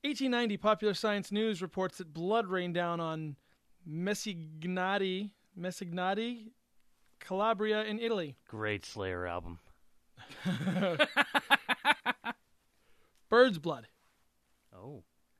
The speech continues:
Speaker 1: Bird's blood fell, and it was speculated that strong winds somehow tore apart, strong violent winds tore apart these birds, although there were no such winds reported at the time, and no other parts of the birds came down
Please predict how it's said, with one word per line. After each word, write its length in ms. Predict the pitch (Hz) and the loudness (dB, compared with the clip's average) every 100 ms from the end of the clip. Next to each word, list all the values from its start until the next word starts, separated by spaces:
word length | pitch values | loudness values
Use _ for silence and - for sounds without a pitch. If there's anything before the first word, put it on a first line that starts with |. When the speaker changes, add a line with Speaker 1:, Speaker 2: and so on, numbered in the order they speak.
| _ _ - | _ _ 4
Speaker 1:
Bird's 260 | 254 240 | 4 4
blood 240 | 190 226 190 | 0 0 0
fell, 440 | 190 175 165 160 _ _ _ _ | 2 2 2 -4 _ _ _ _
and 80 | 196 | 2
it 40 | |
was 80 | 202 | 2
speculated 540 | - 285 277 240 208 | 4 4 6 6 6
that 100 | 175 | 2
strong 420 | - - 294 294 277 | -8 2 4 4 4
winds 280 | 269 196 | 4 2
somehow 260 | - 214 190 | -2 -2 -2
tore 240 | - 247 254 | 0 2 2
apart, 380 | - 220 214 - - _ _ - | 2 0 0 -6 -20 _ _ -18
strong 360 | - 226 214 175 | -4 0 2 2
violent 380 | 175 233 214 180 | 2 4 2 -2
winds 340 | 170 143 - - | -6 -6 -12 -4
tore 180 | 196 | -4
apart 240 | 190 196 185 | 0 0 -2
these 140 | 190 | -6
birds, 380 | 156 160 151 143 _ - _ - - | -4 -4 -6 -10 _ -20 _ -20 2
although 220 | 175 185 | 4 4
there 100 | 180 | 4
were 80 | 175 | 2
no 120 | 180 | 0
such 260 | - 180 170 | 0 -6 -4
winds 180 | 180 | -6
reported 380 | 156 - 185 170 | -6 -4 -4 -4
at 80 | 160 | -10
the 80 | 165 | -8
time, 440 | - 240 233 226 - _ _ _ | -2 0 0 -2 -6 _ _ _
and 140 | 240 | 2
no 160 | 254 247 | 6 8
other 120 | 226 | 6
parts 260 | 220 208 190 | 4 0 0
of 40 | |
the 60 | 185 | -2
birds 400 | 180 175 147 - | 2 0 -2 -14
came 240 | - 180 165 | -6 -6 -2
down 420 | 170 165 160 | -2 -2 -4